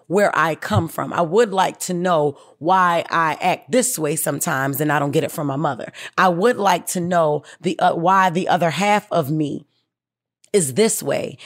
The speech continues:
And it's not like you, Dad. Maybe she has questions that she would like to ask this man. "Why haven't you ever come for me? Why did you let another man take on the role of my real father? Why did you let another man raise me? But what happened? What did I do?"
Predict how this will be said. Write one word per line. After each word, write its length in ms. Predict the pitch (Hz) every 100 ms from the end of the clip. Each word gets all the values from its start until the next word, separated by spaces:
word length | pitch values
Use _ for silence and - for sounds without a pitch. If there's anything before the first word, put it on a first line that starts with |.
| -
And 160 | 175 170
it's 160 | 165
not 200 | 190 175
like 220 | 165 165 131
you, 540 | 131 277 240 143 131 151
Dad. 480 | 147 143 160 202 - _ _ _ -
Maybe 400 | - 202 208 196
she 200 | - 185
has 160 | 170
questions 540 | - 233 240 - 170 135
that 140 | 165
she 220 | - 196
would 180 | 175 -
like 240 | 143 151 -
to 140 | - -
ask 340 | 226 254 -
this 200 | 139 -
man. 220 | 135 131 - -
"Why 220 | - 220
haven't 380 | 240 240 214 190
you 80 | 180
ever 200 | 151 143
come 180 | - 135
for 140 | 139
me? 100 | 131
Why 200 | 131 -
did 160 | 233 190
you 80 | 196
let 240 | 220 226
another 340 | 208 143 135
man 440 | 143 143 131 131 123 _ _
take 240 | - 202
on 140 | 190 175
the 100 | 165
role 240 | 175 165
of 80 | 151
my 140 | 156
real 240 | 143 147 143
father? 280 | 151 135 151
Why 200 | 190 240
did 180 | 208
you 100 | 190
let 220 | 180 214 -
another 300 | 190 175 175
man 320 | 170 160 147
raise 360 | 175 185 131
me? 280 | 143 - - _ _ _ _ _ _ _
But 120 | 185
what 180 | 185 240
happened? 520 | 196 214 220 180 139
What 160 | 160 226
did 140 | 208
I 260 | 175 190 208
do?" 420 | 151 143 - 170